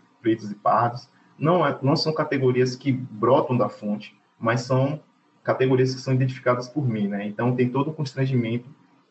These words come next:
é, desse tipo de, de identificação. Ao mesmo tempo, eu usei uma noção de negros e negras que abarca tanto pretos e pardos, entendendo que pretos e pardos têm uma experiência em comum,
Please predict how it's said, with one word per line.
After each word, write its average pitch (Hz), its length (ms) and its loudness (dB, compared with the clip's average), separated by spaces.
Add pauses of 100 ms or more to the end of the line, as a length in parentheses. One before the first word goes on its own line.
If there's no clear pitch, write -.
(380)
é, 107 220 2
desse 117 260 2
tipo 117 480 -4
de, 120 540 -2 (360)
de 110 120 -10
identificação. 117 800 -2
Ao 160 100 2
mesmo 185 260 4
tempo, 165 440 -2 (220)
eu 143 80 2
usei 143 560 2
uma 131 480 2
noção 131 480 0
de 135 120 -2
negros 120 640 -2
e 117 60 -8
negras 123 580 -2 (420)
que 131 160 2
abarca 123 520 2
tanto 160 320 -6
pretos 151 440 -2
e 135 40 -4
pardos, 131 460 -2
entendendo 127 420 -2
que 127 80 -6
pretos 131 260 -6
e 131 60 -2
pardos 117 380 -2
têm 123 140 -6
uma 131 60 0
experiência 123 540 -4
em 131 60 -6
comum, 127 440 -6